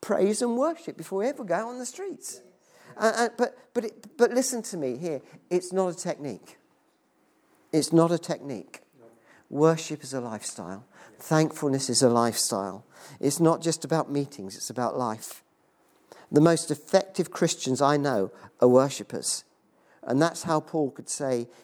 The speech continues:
Speaker 1: in Philippians four, verse thirteen, that I can do all things through Christ Jesus, who gives me strength. And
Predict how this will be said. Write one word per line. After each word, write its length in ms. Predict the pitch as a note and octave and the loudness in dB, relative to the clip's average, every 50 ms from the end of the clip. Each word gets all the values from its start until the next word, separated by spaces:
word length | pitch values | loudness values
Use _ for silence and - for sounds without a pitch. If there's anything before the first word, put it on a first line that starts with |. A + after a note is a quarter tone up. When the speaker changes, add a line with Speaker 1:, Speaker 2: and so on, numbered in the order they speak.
| _ - | _ -6
Speaker 1:
in 160 | - B2+ B2 B2 | -4 -4 -4 -4
Philippians 500 | - - - C3+ C3 - - A#2+ A#2+ - | -6 -4 -2 -2 -2 -2 -2 -6 -4 -4
four, 220 | - C#3 A#2+ A2 | -2 -2 0 0
verse 260 | A#2 A#2+ A#2 - - | 0 0 0 0 0
thirteen, 540 | - B2 A#2+ - - D#3 C3 G#2+ G2+ G#2 G#2+ _ - - - _ _ | 0 0 0 0 -2 -2 -2 -2 -2 -4 -8 _ -20 -20 -20 _ _
that 120 | - - - | -10 -6 -2
I 140 | - C3 B2+ | -2 -2 0
can 160 | - C3+ B2+ | -2 -4 -4
do 80 | B2 B2 | -2 -2
all 140 | A#2+ B2 B2 | -4 -4 -6
things 540 | B2 B2+ A#2 G2+ F2+ F2 F2+ - - - _ _ _ _ _ _ _ _ | -8 -10 -10 -10 -10 -10 -8 -10 -10 -10 _ _ _ _ _ _ _ _
through 140 | - - A#2 | -10 -8 -8
Christ 420 | - - C#3+ A#2+ A2+ A#2 - - - | -2 2 4 4 4 4 2 -2 -2
Jesus, 500 | B2+ A#2+ A2+ - - F2+ - - - - - _ _ _ _ - | -2 -2 -2 -4 -4 -4 -2 -2 -4 -4 -10 _ _ _ _ -12
who 80 | G#2+ G#2+ | -10 -6
gives 260 | - B2+ A2 - - | -4 -4 -4 -2 -4
me 100 | A2 G2 | -6 -4
strength. 600 | - - - - A2+ G2 F#2 - - - - - _ _ _ _ _ _ _ _ _ _ - - - _ _ _ - | -4 -4 -4 -2 -4 -4 -6 -8 -12 -18 -20 -20 _ _ _ _ _ _ _ _ _ _ -20 -20 -20 _ _ _ -2
And 320 | B2+ C3 C3 C3+ C3 - | 0 0 0 0 -2 -6